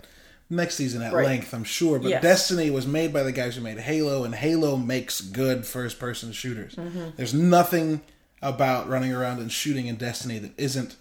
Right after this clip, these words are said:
Speaker 1: perfect. It feels great. It looks great. It sounds great.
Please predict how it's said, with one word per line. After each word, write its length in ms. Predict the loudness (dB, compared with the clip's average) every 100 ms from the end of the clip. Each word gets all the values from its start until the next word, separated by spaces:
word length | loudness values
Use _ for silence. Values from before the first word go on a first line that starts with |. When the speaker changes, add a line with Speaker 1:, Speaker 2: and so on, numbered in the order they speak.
| _ _ _ _ _ _ _ _ _
Speaker 1:
perfect. 380 | -12 -12 -12 -20 -20 _ _ _ _ _ -10
It 80 |
feels 260 | 0 2 2
great. 360 | 4 2 2 -4 _ _ -8
It 100 | 0
looks 240 | 0 0
great. 320 | 2 2 0 -6
It 100 | -6
sounds 400 | -2 0 0 -2
great. 320 | -2 -2 -4